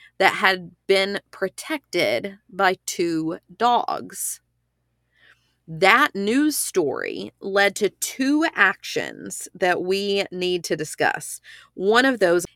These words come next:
is that someone called animal control shortly after the dogs were taken there to ask about them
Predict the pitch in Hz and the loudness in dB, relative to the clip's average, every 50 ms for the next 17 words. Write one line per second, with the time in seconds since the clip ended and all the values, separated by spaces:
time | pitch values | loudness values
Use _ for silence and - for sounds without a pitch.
0 | _ - 202 202 - 202 180 - - - - - - - - - 370 294 247 247 | _ -2 -2 2 4 4 2 2 2 -2 -6 -4 -4 -2 2 4 4 4 4 2
1 | 269 285 302 302 311 330 311 - - 226 190 165 165 165 165 165 165 165 - - | 2 2 2 2 2 0 -2 -4 -2 2 2 4 4 2 0 -2 -4 -6 -8 -6
2 | 170 170 185 196 220 240 240 247 240 240 - - - 226 190 160 - - - 233 | -4 -2 0 2 2 2 2 2 0 -2 -2 -6 -10 -8 -8 -8 -8 -4 -2 0
3 | 220 185 - - - - - 170 - _ _ _ _ _ _ _ _ _ _ _ | 0 0 0 -2 -6 -8 -10 -12 -14 _ _ _ _ _ _ _ _ _ _ _
4 | - - - - 277 247 254 269 262 - 285 302 262 - - 175 165 170 - 190 | -12 -10 -4 0 0 0 2 0 0 0 0 -2 0 4 4 4 4 4 2 -2
5 | 185 180 175 170 - 175 160 156 156 160 165 - - - 165 170 - - - 370 | -2 -2 -2 -2 -2 0 2 2 2 2 0 -4 -8 -8 -8 -8 -6 -4 -2 -2
6 | 370 - - 185 170 156 113 - 117 107 - 165 - - - _ - 233 277 330 | -2 0 -2 -4 -4 -4 -4 -4 -4 -6 -6 -6 -8 -8 -6 _ -2 -2 -2 -2
7 | 370 - - - 247 - 156 147 120 - - _ - 147 - - - 208 226 - | -4 -4 -4 -2 -2 -2 -2 -2 -4 -4 -6 _ -8 -8 -6 -8 -8 -10 -12 -14